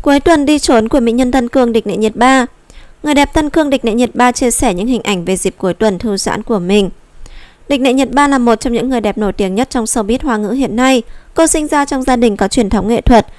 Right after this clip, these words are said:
từ nhỏ đã được học vũ đạo, âm nhạc. Địch Nệ Nhiệt Ba tốt nghiệp Học viện Hí kịch Thượng Hải. Cô sở hữu vẻ đẹp nhan sắc khác biệt, còn có vóc dáng mềm mại, gợi cảm, luôn gây ấn tượng mỗi lần xuất hiện. Nhiều người cho rằng Địch Nệ Nhiệt Ba đang phát triển theo hướng của minh tinh đàn chị Phạm Băng Băng,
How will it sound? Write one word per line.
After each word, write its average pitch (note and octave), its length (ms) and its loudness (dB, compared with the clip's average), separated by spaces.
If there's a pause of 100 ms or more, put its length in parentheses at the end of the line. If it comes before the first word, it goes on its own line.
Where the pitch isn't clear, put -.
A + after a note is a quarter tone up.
(200)
từ C#4+ 100 2
nhỏ B3 200 2
đã C3 100 0
được A#3 180 -2
học - 160 -4
vũ F#3 140 -4
đạo, G#3+ 180 0
âm G3+ 200 -4
nhạc. G#3+ 240 2 (640)
Địch C4+ 180 -2
Nệ B3 100 2
Nhiệt B3+ 180 0
Ba B3 120 2
tốt B3+ 200 -4
nghiệp C4+ 200 2 (200)
Học - 220 -2
viện C4 200 0 (100)
Hí G3 120 -4
kịch - 260 -4
Thượng G#3+ 160 -6
Hải. A#3 320 2 (1200)
Cô D#4+ 160 2
sở D4 140 -2
hữu B3 180 2
vẻ C4 140 0
đẹp A#3 200 0
nhan A#3 160 0
sắc C4 200 -2
khác D4+ 160 -6
biệt, C4 200 2 (320)
còn C4+ 160 2
có A#3 140 4
vóc C4 180 0
dáng G#3 260 -2
mềm G#3+ 220 0
mại, G#3 180 0
gợi G#3+ 180 -4
cảm, A3+ 280 0 (280)
luôn C#4 180 0
gây B3+ 140 2
ấn F3 200 -2
tượng A#3+ 240 0
mỗi G#3 240 -2
lần A#3 180 0
xuất - 200 -8
hiện. B3+ 240 0 (680)
Nhiều C#4+ 160 0
người C#4 160 2
cho D4 200 -2
rằng C4+ 340 0
Địch A3+ 160 -4
Nệ G#3 80 -4
Nhiệt A3+ 180 -2
Ba A#3+ 160 0
đang A3 160 -2
phát B3+ 200 -6
triển D#4+ 200 -4
theo A3 180 -4
hướng G#3 200 -4
của A3+ 120 -2
minh G3+ 200 -4
tinh G3 200 -4
đàn F3 160 -4
chị F#3+ 200 -6
Phạm - 220 -8
Băng G3+ 180 -4
Băng, A3+ 220 2